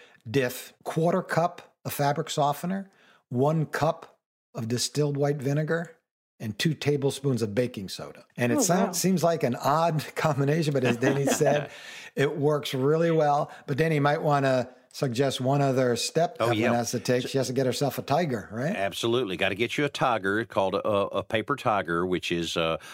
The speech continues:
Speaker 3: a little funny device you hold in your hand. It's, it's manual, and you just rub it over the face of the wallpaper. And actually what it's doing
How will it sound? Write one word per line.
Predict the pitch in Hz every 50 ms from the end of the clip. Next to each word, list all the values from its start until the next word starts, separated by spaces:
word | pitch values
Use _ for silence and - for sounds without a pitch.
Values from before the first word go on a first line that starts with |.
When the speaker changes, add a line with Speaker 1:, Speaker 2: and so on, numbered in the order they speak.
| - -
Speaker 3:
a | - 85
little | 80 92 117 180 180 156
funny | 131 - - 131 131 123 113
device | 95 98 85 92 90 95 101 - -
you | 87 -
hold | - 107 104 107 104
in | 113 113 123
your | 131 127
hand. | 104 110 95 80 71 71 80 92 92 92
It's, | 85 73 - -
it's | - 90 90 - -
manual, | 110 120 117 107 95 85 73 67 71 78 85 - - - - -
and | 104 101 98 101 98
you | 95 101
just | 92 98 98 90 -
rub | 92 92 107 123 135
it | 143 147 - -
over | 123 117 110 92 110 107
the | 107 98
face | - - - 95 92 92 90 - - - - - - - - _ _
of | - 92 90 90 87 85 80
the | - 101
wallpaper. | 95 120 143 147 139 - 95 85 78 - - 85
And | 80 95
actually | 101 98 - - 95 90
what | 85 90 85
it's | 80 - -
doing | - 113 123 123 110 95 85 80